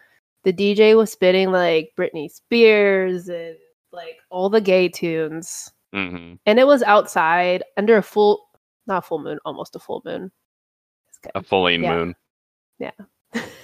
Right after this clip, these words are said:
Speaker 1: We were Miguel and Tulio, got some compliments.
Speaker 2: <laughs>
Speaker 1: Yeah. Since this is the
Speaker 2: Uh,
Speaker 1: episode before Halloween, do you know what you're gonna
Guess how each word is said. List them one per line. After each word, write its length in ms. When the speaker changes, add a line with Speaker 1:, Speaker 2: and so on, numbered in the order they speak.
Speaker 1:
We 120
were 100
Miguel 440
and 100
Tulio, 840
got 220
some 160
compliments. 1200
Speaker 2:
<laughs> 0
Speaker 1:
Yeah. 560
Since 220
this 180
is 200
the 200
Speaker 2:
Uh, 60
Speaker 1:
episode 340
before 320
Halloween, 640
do 80
you 160
know 540
what 320
you're 80
gonna 460